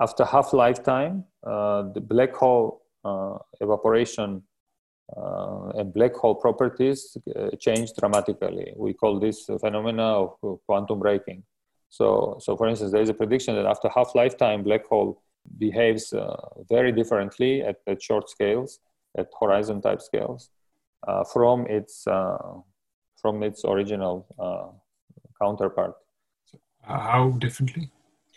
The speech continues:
Speaker 1: Well, that's precisely the point. So w-, we see
Speaker 2: <laughs>
Speaker 1: that there are deviations or hundred percent deviations or the one deviations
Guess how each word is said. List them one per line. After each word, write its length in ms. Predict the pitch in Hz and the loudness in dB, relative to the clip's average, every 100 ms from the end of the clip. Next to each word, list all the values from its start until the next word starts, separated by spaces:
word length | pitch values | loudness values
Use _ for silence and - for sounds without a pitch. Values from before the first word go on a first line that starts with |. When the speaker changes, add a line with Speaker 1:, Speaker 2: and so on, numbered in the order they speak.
| _ _ - | _ _ 4
Speaker 1:
Well, 160 | 147 131 | 6 8
that's 160 | 160 | 4
precisely 360 | 165 170 170 160 | 4 2 4 4
the 40 | |
point. 260 | 175 151 110 | 4 2 2
So 120 | 127 | 2
w-, 240 | 117 123 120 | 4 2 0
we 200 | 127 131 | 0 0
see 220 | - 170 | 4 6
Speaker 2:
<laughs> 100 | 147 | 6
Speaker 1:
that 160 | 127 117 | 4 4
there 100 | 123 | 2
are 20 | |
deviations 680 | 123 123 135 151 147 123 - | 4 6 6 6 4 -2 2
or 200 | 120 117 - | 2 2 0
hundred 320 | 131 131 131 | 2 2 2
percent 360 | 123 - 127 117 | 0 0 -2 0
deviations 520 | 110 113 120 135 - | 0 0 -2 -4 0
or 160 | 117 | 2
the 100 | 110 | 2
one 280 | 104 113 117 | 4 4 2
deviations 760 | 110 104 113 117 131 135 - | 0 0 0 -2 -8 -10 -14